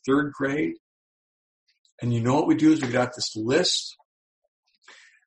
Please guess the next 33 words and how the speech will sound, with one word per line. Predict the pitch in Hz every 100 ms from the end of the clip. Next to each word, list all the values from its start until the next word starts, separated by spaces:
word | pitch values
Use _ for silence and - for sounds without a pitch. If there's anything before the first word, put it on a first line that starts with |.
| -
and | 120
we |
start | 120 123 110 107
going | 120 160
down | 160 147 147
the |
list | 131 131 -
of | 120
all | 117 117
the | 110
dumb | - 113 127
things | 139 131 123
we've | 123
ever | 120 117
done. | 110 117 107
Now, | 104 107
this | 127 -
is | -
really | 156 160 165
important | - - 143 143
to | 131 120
understand. | 120 - - 123 98 98 117 _ - _ _
When | - 123 151
you | 180 175
do | 175 185 196
that, | 117 98 95 - _ _ _ _ _ _ _ _ _ _ _ _ _
your | 120 110
brain | 113 123 156
doesn't | 160 156 - 147
know | 127 123
that | 117 -
those | - -
memories | 110 113 143 156 147 139